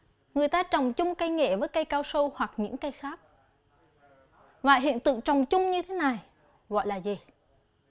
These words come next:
Đây là hiện tượng xen canh. Vậy, dựa vào cơ sở nào mà người ta thường xen canh cây nghệ với cây cao su hoặc cây khác? Đó là do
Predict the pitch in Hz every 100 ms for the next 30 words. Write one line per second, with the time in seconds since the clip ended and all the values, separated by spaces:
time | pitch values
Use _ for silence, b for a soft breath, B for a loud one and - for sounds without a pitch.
0 | _ b b b b _ 240 262 277 202
1 | 185 - 185 - - - - 226 226 220
2 | - _ _ _ _ _ _ _ b b
3 | b b b - 214 240 220 - b b
4 | b 262 277 233 262 359 359 302 254 330
5 | 254 185 - 226 240 240 302 320 - 262
6 | 214 - 302 285 302 285 _ _ - 269
7 | 269 208 - - _ _ 262 294 262 -
8 | 240 262 240 - _ _ _ _ 190 -
9 | _ 220 214 226 - _ _ _ _ -
10 | 202 320 262 185 208 226